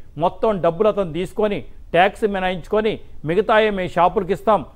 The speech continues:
అది కూడా ఒక నెల తర్వాత ఇస్తాం" అని అంటే పరిస్థితి ఏంటి? మరి అలాగే మార్కెట్లో కూడా, మనకి సూపర్ మార్కెట్లో కానీ, బట్టల షాపుల్లో కానీ, ఈవెన్ చెప్పుల మార్కెట్లో కూడా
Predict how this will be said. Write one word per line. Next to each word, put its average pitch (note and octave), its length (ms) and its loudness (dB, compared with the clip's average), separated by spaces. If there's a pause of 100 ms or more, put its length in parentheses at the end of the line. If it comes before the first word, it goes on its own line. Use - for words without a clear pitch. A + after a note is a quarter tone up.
(180)
అది E3+ 180 0
కూడా A3+ 200 4
ఒక G#3+ 120 0
నెల F3+ 200 2
తర్వాత G3 380 0
ఇస్తాం" E3+ 360 2 (440)
అని E3 140 4
అంటే F3+ 260 2
పరిస్థితి E3+ 440 -2
ఏంటి? D3 340 -4 (380)
మరి E3+ 300 2 (100)
అలాగే F3 440 2 (120)
మార్కెట్లో F#3 540 2
కూడా, D#3 240 2 (500)
మనకి D#3 560 -2 (120)
సూపర్ F#3 220 0
మార్కెట్లో F3 500 0
కానీ, F3+ 240 2 (320)
బట్టల E3+ 280 2
షాపుల్లో E3 440 2
కానీ, F#3 260 2 (240)
ఈవెన్ A#3 340 2 (100)
చెప్పుల G#3 240 2
మార్కెట్లో F#3+ 500 2
కూడా E3 280 2